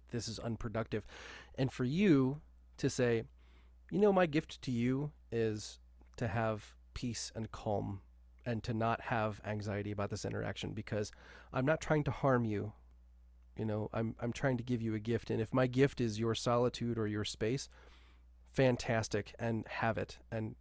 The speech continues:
you know, a-, a-, and that's the other thing, like, the, I, I didn't really know how to respond to that question either. Um, if you think through, you know, for, for those of you that do have friends or family that are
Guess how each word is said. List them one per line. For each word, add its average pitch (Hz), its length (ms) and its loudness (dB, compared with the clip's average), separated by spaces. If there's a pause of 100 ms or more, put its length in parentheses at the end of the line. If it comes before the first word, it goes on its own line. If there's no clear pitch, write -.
(160)
you 117 120 -4
know, 101 180 -2 (920)
a-, 208 60 10 (140)
a-, 220 120 -2
and 202 180 8
that's 214 160 8
the 220 80 10
other 202 120 8
thing, 170 160 4
like, 135 200 2 (460)
the, 131 360 0 (920)
I, 151 200 4
I 156 160 8
didn't 156 200 6
really 139 220 6
know 127 100 4
how 117 80 4
to 123 80 2
respond 117 320 2
to 120 40 0
that 123 120 0
question 120 360 -2
either. 131 360 -2 (580)
Um, 110 420 0 (640)
if 165 220 2
you 240 120 4
think 175 300 2
through, 143 640 0 (640)
you 139 100 2
know, 117 100 2
for, 165 220 4
for 160 140 0
those 151 200 8
of 131 100 0
you 131 160 2
that 120 240 2 (300)
do 117 140 -2
have 113 500 -4 (800)
friends 131 200 0
or 117 60 -2
family 113 280 0
that 107 100 -2
are 107 120 -2